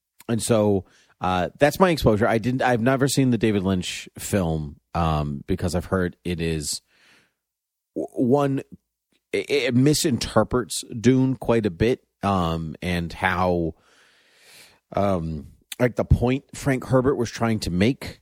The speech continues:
about messianic figures, uh, in stories. And so, uh, where they just kinda go all in on it. And, and so I've never really bothered to watch the movie. I wasn't interested before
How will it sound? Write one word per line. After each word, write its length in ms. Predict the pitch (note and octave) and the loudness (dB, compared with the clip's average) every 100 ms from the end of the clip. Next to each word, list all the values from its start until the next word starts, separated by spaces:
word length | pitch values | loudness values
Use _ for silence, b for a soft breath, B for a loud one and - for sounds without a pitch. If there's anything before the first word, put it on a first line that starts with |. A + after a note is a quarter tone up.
| - | -4
about 460 | A2+ B2+ B2+ B2+ | 4 4 4 0
messianic 720 | F#2 B2+ C3 C3+ B2+ B2 C3 | -4 -2 0 2 2 2 0
figures, 640 | - D3+ D3 D#3 D3 - - - | 0 0 2 2 0 -4 -4 0
uh, 220 | B2+ C3 | 0 2
in 140 | A#2 C3 | 0 -2
stories. 720 | - C#3 C#3+ D3+ D3+ C#3 - - | 0 2 4 2 2 0 -6 -4
And 380 | G#2 G#2 G2 F#2+ | -2 0 0 -4
so, 640 | - G#2 G2 G2 F#2 F2+ - | -2 0 2 2 0 -2 -2
uh, 260 | F#2 E2 - | -2 -2 -2
where 240 | G2 G#2 - | 0 0 -2
they 260 | E2+ F2+ F#2 | -4 -2 -2
just 220 | F2 - | -2 -2
kinda 240 | - F#2 | -2 -2
go 240 | E2+ F#2 D#2 | 0 0 0
all 260 | F2 F2 | -2 -2
in 140 | E2+ G2+ | -2 0
on 160 | A2 | 0
it. 120 | A#2+ | -2
And, 380 | D#2 G2 E2+ - - | -2 -4 -6 -10 -8
and 180 | F#2 F2+ | -6 -2
so 120 | G#2 | 0
I've 80 | G2 | 0
never 200 | A#2 G2+ | 2 2
really 200 | G2+ F#2 | 2 0
bothered 400 | D#2+ F2 F#2 E2 | 0 0 0 -2
to 80 | E2+ | -2
watch 300 | E2 E2+ - | -2 -2 -6
the 80 | E2 | -4
movie. 240 | E2+ F2 | -2 -2
I 40 | |
wasn't 260 | E2 D2+ E2+ | -2 -4 -6
interested 320 | E2 - E2+ | -8 -8 -8
before 460 | - - F2+ F#2 | -8 -6 -2 -2